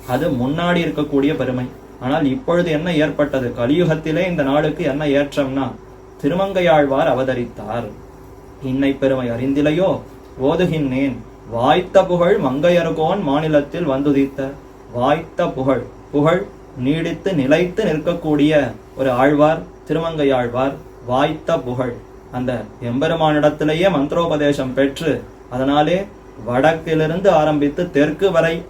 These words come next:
அத்தனை திவ்ய க்ஷேத்திரங்களுக்கும் சென்று பல்லாண்டு பாடி, எத்தனையோ கைங்கரியங்களை புரிந்து, திருவரங்கத்திலே மதில் கைங்கரியம் முதலான கைங்கரியங்களை எல்லாம் செய்து,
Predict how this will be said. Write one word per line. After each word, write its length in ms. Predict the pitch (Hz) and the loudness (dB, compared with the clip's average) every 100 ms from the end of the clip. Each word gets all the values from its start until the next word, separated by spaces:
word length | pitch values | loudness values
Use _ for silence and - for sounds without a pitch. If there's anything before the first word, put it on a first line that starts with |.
| - | -12
அத்தனை 420 | 160 - 175 170 | -12 -6 -2 0
திவ்ய 260 | 156 143 175 | 2 2 2
க்ஷேத்திரங்களுக்கும் 920 | 175 160 151 - 160 160 156 156 190 | 0 0 -2 -2 -4 -2 -2 -2 -4
சென்று 640 | 180 - 147 180 196 156 - - - - | -4 -4 -4 -2 -2 -2 -4 -14 -20 -6
பல்லாண்டு 520 | 127 143 165 160 143 | 0 2 2 2 0
பாடி, 460 | 135 139 160 143 107 - - | 2 2 2 0 -4 -14 -14
எத்தனையோ 520 | - 147 147 160 180 185 | -4 -2 0 0 0 2
கைங்கரியங்களை 760 | 139 170 175 165 160 151 143 | 0 2 -2 -2 -2 0 0
புரிந்து, 540 | 120 135 147 151 131 110 - - - | 0 -2 -2 0 -2 -4 -14 -10 -2
திருவரங்கத்திலே 800 | 165 185 180 160 151 147 147 | 0 2 0 -2 -2 0 0
மதில் 300 | 123 123 170 | 0 -2 -2
கைங்கரியம் 480 | 170 151 147 147 147 | 0 -2 0 2 2
முதலான 380 | 139 135 135 131 | 2 2 2 0
கைங்கரியங்களை 720 | 127 131 147 143 143 139 135 | -2 -4 0 2 2 2 2
எல்லாம் 340 | 131 127 117 | 2 0 -4
செய்து, 480 | 110 139 175 185 143 | -2 0 0 0 -2